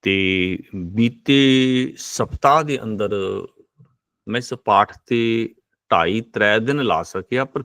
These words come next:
ਫਿਰ ਵੀ ਇਹ ਤਿਆਰ ਨਹੀਂ ਹੋਇਆ। ਤਿਆਰ ਨਹੀਂ ਹੋਇਆ ਦਾ ਅਰਥ ਇਹ ਹੁੰਦਾ ਹੈ ਕਿ ਸਾਡਾ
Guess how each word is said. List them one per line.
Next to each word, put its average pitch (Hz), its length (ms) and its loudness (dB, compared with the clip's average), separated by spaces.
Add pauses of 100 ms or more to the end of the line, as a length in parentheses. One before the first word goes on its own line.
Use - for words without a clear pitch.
ਫਿਰ 147 240 0
ਵੀ 143 200 0
ਇਹ 135 160 -2
ਤਿਆਰ 90 580 0
ਨਹੀਂ 78 260 -10 (120)
ਹੋਇਆ। - 300 -14 (3000)
ਤਿਆਰ 139 920 6
ਨਹੀਂ 147 420 -2
ਹੋਇਆ 120 440 0
ਦਾ 117 340 -2
ਅਰਥ 117 240 -12
ਇਹ 139 140 -4
ਹੁੰਦਾ 98 300 -8
ਹੈ 92 280 -8 (2500)
ਕਿ 107 180 -2
ਸਾਡਾ 131 880 0